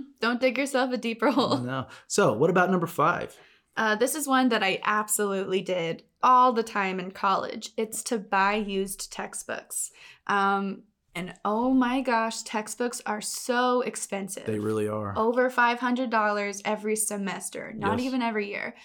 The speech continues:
Speaker 1: Uh, but there are actually out there, if you ask your professor if you can use an old edition of a textbook, um, you could be saving hundreds of dollars
Speaker 2: Right.
Speaker 1: per textbook.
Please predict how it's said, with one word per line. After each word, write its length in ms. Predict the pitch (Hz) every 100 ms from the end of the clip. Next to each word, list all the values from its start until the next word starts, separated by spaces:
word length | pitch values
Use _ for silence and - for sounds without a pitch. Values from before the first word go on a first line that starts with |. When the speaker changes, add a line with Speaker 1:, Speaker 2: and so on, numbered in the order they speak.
| - - _ _
Speaker 1:
Uh, 220 | 208 208
but 220 | 202 226 233
there 240 | 226 -
are 480 | 208 226 247 262 262
actually 720 | - 208 - 247 240 226 214 -
out 300 | 190 269 285
there, 260 | 202 190 202
if 180 | 196
you 160 | 226 247
ask 360 | 214 214 226 -
your 100 | 226
professor 640 | 214 214 196 196 233 254
if 220 | 233 214
you 120 | 202
can 220 | 208 220 202
use 240 | 196 196
an 140 | 196
old 280 | - 190 196
edition 600 | 214 190 190 214 220 240
of 160 | 220 196
a 20 |
textbook, 680 | 190 - - - 294 330 - - - - -
um, 280 | 190 180
you 120 | 175 214
could 160 | 240
be 120 | -
saving 560 | 208 190 170 175 175 -
hundreds 500 | - 233 220 208 196
of 120 | 165
dollars 380 | - 156 123 117
Speaker 2:
Right. 80 | 113
Speaker 1:
per 80 | -
textbook. 480 | - 73 - -